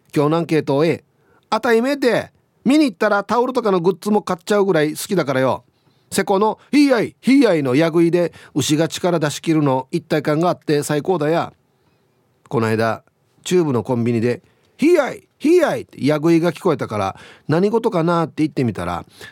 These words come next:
伝説のゆかり号みたいな稲群チャー同士で喧嘩していたよ。さすが闘牛の本場だね。ね、この後ろの産業嘘ですからね。こんなわけあるかや。喧嘩してる時に、こう、止めれ。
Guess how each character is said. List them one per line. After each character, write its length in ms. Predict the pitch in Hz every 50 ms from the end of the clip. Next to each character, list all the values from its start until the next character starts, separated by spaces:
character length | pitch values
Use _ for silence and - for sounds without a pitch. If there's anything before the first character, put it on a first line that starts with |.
| - -
伝 260 | - 175 190 208 202
説 220 | 170 196 214 220
の 180 | 208 196 196 190
ゆ 120 | 185 202
か 160 | - 226 220
り 100 | 214 233
号 180 | 214 208 190 156
み 80 | 147 123
た 120 | - 113
い 80 | 110 101
な 280 | 92 87 85 82 85 - _ _
稲 220 | - 156 147 151 139
群 200 | 139 139 135 123
チ 100 | - 151
ャ 60 | 135
ー 40 | 131
同 140 | 127 131 120
士 120 | - 123
で 160 | 131 139 135
喧 220 | 131 - 156 170 190
嘩 120 | 226 190
し 60 | -
て 80 | - 220
い 60 | 175
た 80 | - 110
よ。 200 | 90 80 82 - _ _ _ _ _ _ -
さ 120 | - 127 110
す 120 | 104 139
が 120 | 139 156
闘 140 | 147 165 151
牛 180 | 139 135 143 151
の 80 | 160
本 160 | 139 139 139 135
場 80 | 135
だ 100 | 110 110
ね。 220 | 104 104 95 95 _ _ _ _ _ _ _ _ _ _ _ _ _ _ _ _ -
ね、 160 | 139 127 - _ _ _ _
こ 80 | - 196
の 80 | 202
後 180 | - 185 170 240
ろ 60 | 262
の 40 | 254
産 180 | 202 214 190 135
業 80 | 131
嘘 180 | 190 160 - 214
で 80 | 147
す 80 | 101 -
か 100 | 107 90
ら 60 | 90
ね。 180 | 107 110 - - _ _ _ 349 - - - 277 170 - - - - - 226 - _ - - - _
こ 80 | - 120
ん 60 | 208
な 60 | 311
わ 60 | 320 -
け 80 | 208
あ 60 | 165
る 80 | 165 170
か 100 | - 180
や。 240 | 139 113 92 - - _ _ _ _ _ -
喧 160 | - 123 117
嘩 100 | - 151
し 80 | - -
て 60 | 131
る 60 | 110
時 200 | 101 - 113 110
に、 220 | 101 101 92 92 - _ _ _ _ _ _ _ _ _ -
こ 100 | 285 -
う、 20 |
止 180 | - - 320 370
め 80 | 381
れ。 180 | 254 160 -